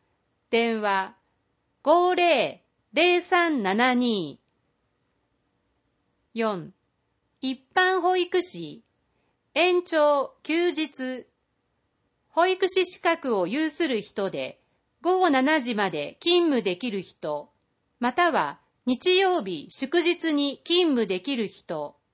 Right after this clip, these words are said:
市内保育園。勤務時間等は二つあります。丸一、延長保育対応。月曜日から土曜日、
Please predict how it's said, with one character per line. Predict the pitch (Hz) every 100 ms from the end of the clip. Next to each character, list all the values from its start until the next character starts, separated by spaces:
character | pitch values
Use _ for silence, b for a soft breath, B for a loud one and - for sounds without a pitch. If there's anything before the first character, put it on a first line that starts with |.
| _ _ _ _ _ _ _ _
市 | - - 370
内 | 370 349 240
保 | 277
育 | 285 285 269
園。 | 185 151 143 - _ _ _ _ _ _ _ _
勤 | - 349 349
務 | 349
時 | 349 359
間 | 294 233
等 | 202 233 214 170
は | 143 139 -
二 | - 226 302
つ | 302 277
あ | 247
り | 233 196
ま | 175 180
す。 | - - _ _ _ _ _ _ _ _ _ _ _ _ 220
丸 | 208 247 247 -
一、 | 226 - 220 226 - _ _ _ _ _ _ _ _
延 | - 359 359
長 | 359 370 359
保 | 339 359
育 | - 202 170
対 | - 240 233 226
応。 | 202 190 185 - _ _ _ _ _ _ _
月 | 240 233 370
曜 | 370 370 330
日 | 180 143 139 _ _ -
か | 170
ら | 156 147 - -
土 | 220
曜 | 311 339 262
日、 | 147 135